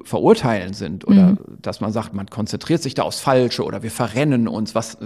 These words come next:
Speaker 1: solche, solche Formulierungen habe ich gehört und gelesen in der Öffentlichkeit.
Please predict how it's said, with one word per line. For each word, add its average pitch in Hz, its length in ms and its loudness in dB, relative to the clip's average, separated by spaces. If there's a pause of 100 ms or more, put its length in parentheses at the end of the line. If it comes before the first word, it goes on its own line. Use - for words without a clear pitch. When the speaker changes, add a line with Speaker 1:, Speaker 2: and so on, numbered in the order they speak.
(120)
Speaker 1:
solche, 135 420 0
solche 135 240 0
Formulierungen 120 640 4
habe 120 180 2
ich - 160 -6
gehört 127 360 2
und - 160 -6
gelesen 117 540 -2 (360)
in 120 120 -6
der 113 80 2
Öffentlichkeit. 107 720 -4